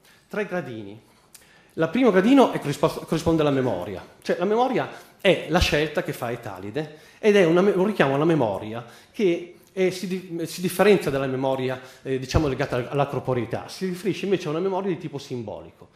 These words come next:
quindi è un viaggio virtuale. Ha, ha ottenuto il primo gradino, il secondo passaggio è la morte. La morte intesa come, eh,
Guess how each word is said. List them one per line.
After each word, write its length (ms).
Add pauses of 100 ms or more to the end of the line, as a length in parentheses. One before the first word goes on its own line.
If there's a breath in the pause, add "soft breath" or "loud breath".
(140 soft breath)
quindi 180
è 40
un 100
viaggio 260
virtuale. 520 (1120 loud breath)
Ha, 200
ha 120 (120)
ottenuto 460
il 40
primo 200
gradino, 340
il 60
secondo 360
passaggio 680
è 100
la 80
morte. 720 (220)
La 80
morte 280
intesa 420
come, 500 (300 loud breath)
eh, 300